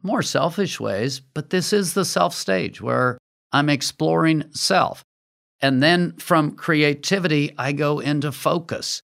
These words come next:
That's where it all starts to work, where I'm, I'm learning to apply some self-discipline and,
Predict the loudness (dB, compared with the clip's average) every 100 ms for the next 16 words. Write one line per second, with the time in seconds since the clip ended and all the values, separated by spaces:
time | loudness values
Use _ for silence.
0 | _ _ 0 0 0 0 2 2 4 4
1 | 4 4 2 0 0 0 2 -2 -2 -2
2 | 0 0 -2 -4 -4 -2 0 -2 -2 -4
3 | -4 -6 -6 0 2 2 2 2 -2 -2
4 | -4 -2 -2 0 0 0 0 0 -2 -4
5 | -2 -6 -4 -4 -2 -4